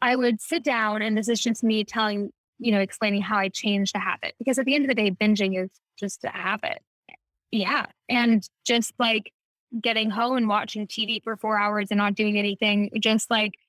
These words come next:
sleeping in every morning, just, like, not doing a morning routine, just, like, doing a morning routine.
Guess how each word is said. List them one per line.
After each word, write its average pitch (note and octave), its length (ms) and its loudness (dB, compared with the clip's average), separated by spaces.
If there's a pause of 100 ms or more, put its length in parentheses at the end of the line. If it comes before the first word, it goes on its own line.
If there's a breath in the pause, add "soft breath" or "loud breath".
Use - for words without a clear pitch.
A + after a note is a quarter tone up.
(240)
sleeping A#3 400 2
in A3 100 4
every A3 240 2
morning, G#3 460 0
just, G#3+ 240 -6
like, G3+ 120 -2
not G#3 200 2
doing A3 180 -2
a G#3 60 -4
morning G#3 240 -4
routine, G3+ 420 0
just, G#3 220 -4
like, G#3+ 140 -4 (220)
doing D4+ 260 2
a G#3 40 0
morning F#3+ 300 -4
routine. G3+ 260 -4